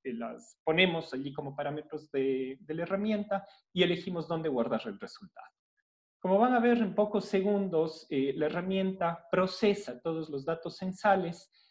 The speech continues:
y genera este, eh, esta nueva capa en sistemas de información geográfica que contiene los mismos hexágonos, pero ahora contiene ya precisamente el índice de condiciones de vida.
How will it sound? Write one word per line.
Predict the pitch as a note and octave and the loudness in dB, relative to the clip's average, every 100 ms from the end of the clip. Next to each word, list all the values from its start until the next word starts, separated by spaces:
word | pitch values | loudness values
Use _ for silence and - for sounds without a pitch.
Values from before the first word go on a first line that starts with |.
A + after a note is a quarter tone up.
| _ - | _ -2
y | G3 G#3+ | 2 2
genera | - G3 G3 G#3+ G3 F#3+ - - | 2 0 4 4 4 2 -2 -2
este, | F3 F#3 - E3 E3 E3 - | -2 -2 -4 0 0 0 -6
eh, | E3 C#3+ C3+ B2 A#2+ A#2 A2+ A#2+ - | -6 -2 0 0 0 0 -2 -6 -8
esta | D3+ F3 | -4 -2
nueva | D#3+ F3 D#3 | -2 -2 2
capa | - F#3+ F#3+ | 8 8 8
en | C3+ B2 | 0 0
sistemas | C3+ D3+ D3+ | -6 -8 -8
de | D3+ | -8
información | D3 D3+ D#3 - D#3 | -10 -10 -10 -8 -10
geográfica | - E3 F3+ F3+ - - D3+ - | -8 -2 0 0 -2 -10 -10 -12
que | _ | _
contiene | B2 C3 D3 | -14 -8 -6
los | C3 B2+ | -6 -6
mismos | D3 D3+ E3+ F3+ | -8 -8 -8 -8
hexágonos, | - G3 F3+ E3+ E3 - _ - _ _ | -2 0 0 -4 -8 -12 _ -20 _ _
pero | G3+ G#3+ | 4 6
ahora | G#3 G#3+ G#3 G#3+ | 8 8 6 2
contiene | F#3+ F#3 F#3+ G3+ G3+ F#3 | 2 2 0 -2 0 -2
ya | E3+ F3+ | -2 -2
precisamente | - D#3 F3 - D#3 D#3+ E3 D3 | -4 -10 -12 -10 -8 -6 -6 -4
el | C3 | -4
índice | D3 D3 C#3 - D3 D3 | -4 -8 -10 -8 -8 -6
de | C3 | -10
condiciones | B2 A#2 A2+ - A#2 G#2+ G2+ | -4 -2 -2 -4 -4 -4 -8
de | - | -16
vida. | - _ _ | -20 _ _